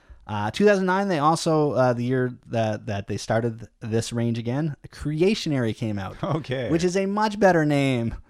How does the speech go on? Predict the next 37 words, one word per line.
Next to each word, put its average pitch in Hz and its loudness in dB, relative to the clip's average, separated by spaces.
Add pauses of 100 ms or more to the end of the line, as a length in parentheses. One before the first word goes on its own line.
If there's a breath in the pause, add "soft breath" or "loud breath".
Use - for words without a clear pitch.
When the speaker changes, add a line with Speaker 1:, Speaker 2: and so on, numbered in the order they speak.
(140)
Speaker 2:
Yeah. 101 -4
Speaker 1:
than 110 0
Constructionary. 107 -4 (460 soft breath)
Uh, 110 -4
and 165 2
it 170 2
also 190 4
gives 156 0
you, 143 2
so 160 2
again, 165 0
Pictionary 156 0
with 147 2
Lego 156 4
is 139 2
back, 143 0 (340 soft breath)
this 123 -2
time 143 2
with 131 2
a 127 0
lot 127 6
more 127 2
bricks 120 -2
to - -12
build 101 -8
with. - -16 (340)
And 123 -6
a 131 -6
ton 147 0
of 151 0
different 135 0
cards 127 4 (100)
for 123 -4
things 117 0
to 110 -6
build. 107 0 (100)
Um, 107 -6